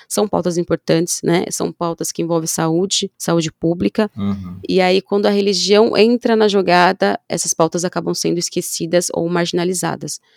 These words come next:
Speaker 1: E, enfim, isso é muito sério. Enfim, as coisas, elas estão aí, elas existem, devem ser discutidas, né, pra chegar num, numa melhor forma aí de, de lidar com isso, né? Porque elas existem.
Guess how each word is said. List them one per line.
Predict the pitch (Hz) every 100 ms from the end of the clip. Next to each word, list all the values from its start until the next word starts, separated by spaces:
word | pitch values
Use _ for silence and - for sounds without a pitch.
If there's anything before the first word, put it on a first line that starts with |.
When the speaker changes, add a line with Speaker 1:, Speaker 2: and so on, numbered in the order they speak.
| _ _ -
Speaker 1:
E, | 160 147 156
enfim, | 156 - 165
isso | 156 -
é |
muito | 160 170
sério. | - 175 165 156 -
Enfim, | - 147 165
as | -
coisas, | 170 160
elas | 165 165 160
estão | - 175
aí, | 165 175
elas | 185 170
existem, | 165 156 175 202 220 196
devem | 175 185 190
ser | 214 208
discutidas, | - - - - 175 180 196 - _ _
né, | 165 170 170
pra | 160 175
chegar | - 170 165
num, | 175 175 170
numa | 170 170 170 175
melhor | 170 175
forma | - 180 175 170
aí | 165
de, | 160 165 -
de | - 220
lidar | 339 370 254 254
com | -
isso, | 196 175 - 165
né? | 165 196 _ _
Porque | -
elas | 180 180
existem. | 208 208 220 - 165